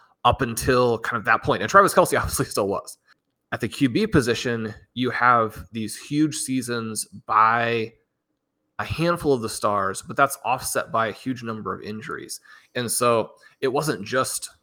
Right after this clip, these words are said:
the top quarterback scores. It was that you couldn't really keep pace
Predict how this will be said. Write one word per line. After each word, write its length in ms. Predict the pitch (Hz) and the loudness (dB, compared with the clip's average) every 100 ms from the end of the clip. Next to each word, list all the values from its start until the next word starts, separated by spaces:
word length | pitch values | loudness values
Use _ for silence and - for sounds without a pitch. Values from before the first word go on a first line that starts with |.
| - | -8
the 80 | 117 | -2
top 320 | - - - | 2 2 2
quarterback 540 | 120 110 107 104 95 - - | -2 0 2 2 2 -4 -14
scores. 640 | - - 135 123 113 101 - | -10 -4 0 2 0 0 -6
It 60 | |
was 240 | 113 117 113 | -6 -4 -6
that 120 | - - _ _ _ _ _ | -8 -10 _ _ _ _ _
you 100 | 120 | -8
couldn't 260 | - 170 104 | 0 0 0
really 400 | 120 135 120 110 - _ _ _ _ _ _ _ _ _ _ - | 0 0 0 -2 -14 _ _ _ _ _ _ _ _ _ _ -6
keep 260 | 156 - | -4 0
pace 600 | - 147 117 - - - | 0 0 -2 -2 -2 -6